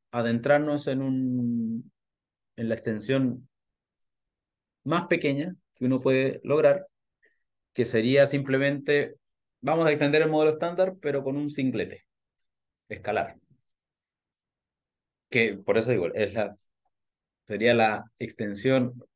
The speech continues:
más modesta, pero también para que tomen en, en, en relación de que simplemente agregando un campo escalar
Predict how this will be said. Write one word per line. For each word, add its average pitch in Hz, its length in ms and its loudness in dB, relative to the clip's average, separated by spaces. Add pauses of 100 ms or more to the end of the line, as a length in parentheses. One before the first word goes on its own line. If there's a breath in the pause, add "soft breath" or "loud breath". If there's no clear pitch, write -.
(600)
más 120 480 -4
modesta, 139 720 0 (540)
pero 110 200 2
también 110 300 0
para 120 240 6
que 117 80 2
tomen 120 340 0
en, 113 300 -2
en, 104 300 -8 (120)
en 98 160 -10
relación 101 400 0
de 123 100 -2
que 101 120 -6
simplemente 131 460 0
agregando 127 340 0
un 127 100 -2
campo 143 280 -4
escalar - 440 0